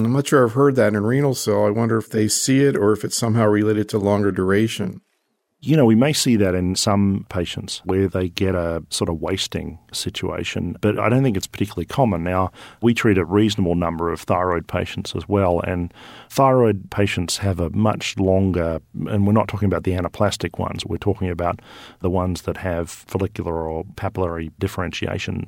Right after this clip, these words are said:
Speaker 1: Right.
Speaker 2: Particularly the follicular ones go a long time. So these people are gonna be on treatment for a long time. And remember, the follicular patients have a survival that is equivalent to the general population of their own age. So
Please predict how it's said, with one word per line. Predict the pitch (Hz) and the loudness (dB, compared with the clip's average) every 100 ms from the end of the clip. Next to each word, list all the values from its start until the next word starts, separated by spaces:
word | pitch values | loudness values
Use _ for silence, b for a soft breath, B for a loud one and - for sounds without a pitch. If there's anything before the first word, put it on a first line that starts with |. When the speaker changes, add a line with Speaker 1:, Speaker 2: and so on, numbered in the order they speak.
| - | -4
Speaker 1:
Right. | 123 110 110 - | 0 0 -2 -4
Speaker 2:
Particularly | 131 123 101 | -2 2 2
the | 87 | 2
follicular | - 123 - 90 | 2 0 2 0
ones | 87 87 | 2 -2
go | - 85 | -2 0
a | |
long | 85 92 87 85 | 2 0 0 -4
time. | 92 - 101 | -4 -4 -4
So | 104 | -2
these | 98 110 104 | 2 0 2
people | 104 104 | -2 0
are | 92 | -2
gonna | 85 | -2
be | 85 | -2
on | 87 87 | -2 -2
treatment | - 98 - 87 - | 0 -2 0 -4 -4
for | - | -4
a | 90 | -2
long | 85 85 | -2 -4
time. | - 87 85 | -4 -2 -2
And | 85 | -2
remember, | 92 113 113 101 | 2 4 6 4
the | 85 | 0
follicular | - 98 107 - 104 85 | 2 4 4 4 2 2
patients | - 90 - 90 - | 0 -2 -2 -4 -2
have | 98 87 | -2 -2
a | |
survival | - 92 85 92 98 92 87 | -2 0 2 4 4 2 2
that | 85 | 0
is | 80 87 | -2 -4
equivalent | - 107 92 87 - | 0 2 2 0 0
to | |
the | 92 | -2
general | 87 95 87 | 0 0 0
population | 80 90 - 85 95 95 85 | 0 -2 0 0 0 -2 -2
of | |
their | 87 | -2
own | 85 87 | 0 2
age. | 120 80 80 | 2 2 -2
So | - 92 | 0 0